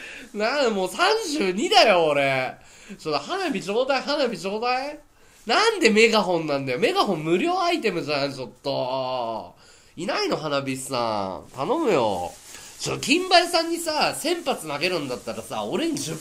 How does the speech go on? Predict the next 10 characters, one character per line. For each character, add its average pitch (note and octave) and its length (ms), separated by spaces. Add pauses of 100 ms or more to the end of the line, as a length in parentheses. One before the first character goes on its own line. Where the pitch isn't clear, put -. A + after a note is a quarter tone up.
(140)
発 E4 260
投 F#4 100
げ F#4 120
て G3 100
よ。 A#2+ 340 (800)
そ D#3 160
ん C#3+ 100
な、 C3+ 240
じ-、 C#3 80 (420)
千 F#4+ 280